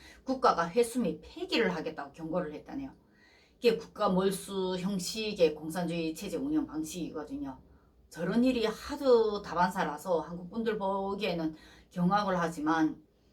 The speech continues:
한국 같은 경우에는 노후화 차량을 교체하게 되면 그나마 국가 지원금이라도 나오죠. 그 북한은 아닙니다. 폐기하면 폐기하는 게 그걸로 끝입니다. 다만 여기서 오 톤 이상의 화물차는 예외로 뒀다는데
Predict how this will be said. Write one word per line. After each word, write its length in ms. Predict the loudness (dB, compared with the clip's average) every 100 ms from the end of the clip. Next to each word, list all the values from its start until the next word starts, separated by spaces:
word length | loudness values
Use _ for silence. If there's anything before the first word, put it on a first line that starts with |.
| _ 0
한국 520 | 2 6 8 8 8
같은 300 | 4 4 2
경우에는 340 | 2 2 2
노후화 600 | 4 4 2 4 4 4
차량을 480 | 2 0 2 4 2
교체하게 500 | 0 -2 0 0 0
되면 200 | -2 -4
그나마 580 | -2 0 2 4 4 2
국가 260 | -4 -2 -2
지원금이라도 800 | -2 -2 0 4 6 8 6 2
나오죠. 480 | -2 -4 -2 -4 -4 _ -10
그 160 | -8
북한은 360 | -4 0 0 2
아닙니다. 560 | 0 0 0 -4 -8 -4
폐기하면 520 | -2 2 2 0 0
폐기하는 360 | 0 0 0 0
게 160 | -2
그걸로 320 | 4 6 6
끝입니다. 560 | 2 -6 -6 -6 -8 -12 _ _ _ _ _ _ _ -20 -20 -20 -20 -20 _ _ _ _ _ _ _ 2
다만 340 | 6 8 8
여기서 320 | 6 2 2 2
오 140 | 2
톤 180 | -2 -2
이상의 400 | 0 2 2 0
화물차는 600 | 0 0 2 2 2 4
예외로 440 | 8 10 10 8 0
뒀다는데 800 | -2 0 0 0 0 0 -4